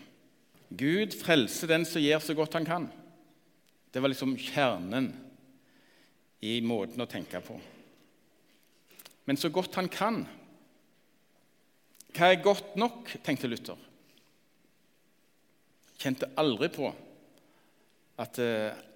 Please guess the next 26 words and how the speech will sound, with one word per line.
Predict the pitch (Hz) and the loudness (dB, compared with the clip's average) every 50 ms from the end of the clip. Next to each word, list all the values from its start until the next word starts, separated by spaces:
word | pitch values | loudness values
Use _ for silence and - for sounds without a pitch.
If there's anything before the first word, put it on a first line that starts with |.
| - - | -10 -6
han | 127 117 113 | -4 -2 -2
var | 113 107 98 | -2 -4 -6
god | 104 104 104 101 | -6 -8 -8 -8
nok. | 98 - - - - - - - _ _ _ _ _ _ _ _ _ _ _ _ _ _ _ _ _ - _ _ - - _ - - - - - - - _ _ _ _ _ _ _ _ _ - 113 | -10 -12 -16 -20 -20 -20 -20 -20 _ _ _ _ _ _ _ _ _ _ _ _ _ _ _ _ _ -20 _ _ -20 -20 _ -20 -20 -20 -20 -20 -20 -20 _ _ _ _ _ _ _ _ _ -6 -2
Og | 110 | -2
vi | 131 131 | -2 0
for-, | - 151 127 | 0 -2 -2
jeg | 123 135 127 | -2 -4 -4
forstår | 156 143 - 160 143 135 | -6 -4 -2 0 2 2
veldig | 120 117 131 127 | 2 2 2 2
godt | 139 180 185 - - - - - - - 151 | 2 0 -2 -4 -10 -10 -10 -12 -10 -8 -8
at | 127 - 135 | -6 -4 -4
Luther | 135 131 - - 131 | -4 -4 -4 -6 -4
kom | 131 127 123 127 127 | -2 0 0 2 2
i, | 123 120 113 113 107 107 107 107 98 95 - - - | 0 0 -2 -4 -6 -6 -8 -10 -14 -16 -18 -18 -14
i | - 131 113 | -12 -8 -4
nød | 104 117 143 165 190 202 196 196 - - - - - - - - - - _ _ - - - _ _ - _ _ _ - | 0 2 4 4 4 4 2 -2 -6 -10 -10 -12 -16 -20 -20 -20 -20 -20 _ _ -20 -20 -20 _ _ -20 _ _ _ -12
og | 110 - | -8 -4
sjelangst. | - 156 156 143 147 156 165 180 180 165 - - - - - - - - _ _ _ _ _ _ _ - | 2 4 4 6 6 4 4 2 -2 -6 -8 -8 -10 -12 -14 -14 -16 -20 _ _ _ _ _ _ _ -6
Gud | - 123 135 156 165 160 - - | -2 0 0 0 0 -2 -6 -10
frelser | - - 151 120 92 85 - - - - | -4 -2 -2 -2 -2 -4 -6 -8 -4 -2
den | 139 143 | -2 -2
som | 139 - - 131 | -2 -2 -2 -2
gjør | 139 139 - | -2 -2 -4
så | 143 | -4
godt | 131 135 131 | -6 -4 -4